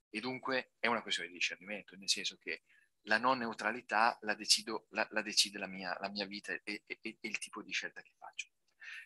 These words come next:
L'ultima dimensione, e vorrei però, mh, porre anche un tema, noi siamo qui anche come credenti, anche come Chiesa, è questa, la dimensione dell'extracorporalità che tiene in conto il limite, ma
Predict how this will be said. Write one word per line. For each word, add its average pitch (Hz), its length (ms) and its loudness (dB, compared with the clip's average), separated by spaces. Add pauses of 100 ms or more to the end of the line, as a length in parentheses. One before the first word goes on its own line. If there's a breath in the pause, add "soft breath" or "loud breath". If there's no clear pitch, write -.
(120)
L'ultima 175 320 0
dimensione, 165 800 6
e 113 280 -4 (160)
vorrei 131 440 0 (540 loud breath)
però, 131 320 6
mh, 113 300 -8
porre 127 300 0
anche 110 200 -2
un 101 300 -8
tema, 117 260 0
noi 107 160 -6
siamo 98 240 -2
qui 107 240 -2
anche 98 200 -4
come 98 240 -8
credenti, 107 520 -4
anche 98 200 -8
come 98 180 -12
Chiesa, 101 460 -4 (380 soft breath)
è 107 120 -2
questa, 85 340 0
la 123 80 2
dimensione 135 460 4
dell'extracorporalità 110 1900 -2 (420)
che - 300 -4 (880)
tiene 151 380 0
in 127 140 -8
conto 143 340 -4
il 120 80 -8
limite, 131 640 -4
ma 117 200 2